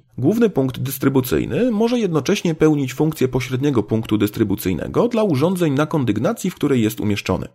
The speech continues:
Tak będzie właśnie w naszym projekcie. Wielkość pomieszczeń dla dużych, głównych punktów dystrybucyjnych, te pośrednie, jeśli są małe, śmiało można usytuować na korytarzu,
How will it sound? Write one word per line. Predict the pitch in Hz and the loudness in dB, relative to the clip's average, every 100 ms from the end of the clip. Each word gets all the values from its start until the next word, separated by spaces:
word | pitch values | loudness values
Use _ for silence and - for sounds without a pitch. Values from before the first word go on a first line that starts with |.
| - | -2
Tak | 247 | 0
będzie | 214 180 147 | 2 0 2
właśnie | 123 123 107 | 0 0 -2
w | |
naszym | 117 170 143 | 0 0 -2
projekcie. | 139 87 87 - - - _ _ | 0 0 0 -2 -10 -12 _ _
Wielkość | 127 226 302 - | 2 4 2 0
pomieszczeń | 185 107 - 65 - | 0 2 0 -6 -8
dla | 107 110 | 0 0
dużych, | 110 185 135 104 | 2 0 0 -2
głównych | 113 120 196 160 123 | 0 0 2 0 0
punktów | 131 120 110 | 0 0 0
dystrybucyjnych, | 104 107 104 101 - - - 123 156 | -2 -2 0 0 -2 -6 -4 -6 -4
te | - | -4
pośrednie, | 123 117 - 135 123 | -2 -2 2 2 2
jeśli | 110 - 117 | -2 -2 -4
są | - | -2
małe, | 107 123 123 110 | 0 2 2 0
śmiało | - 123 123 | -2 0 2
można | 113 107 110 | 2 -2 -4
usytuować | - - 117 113 113 104 | -6 -6 0 2 0 -2
na | 110 | -4
korytarzu, | - 104 - 64 120 | 0 0 0 -4 -2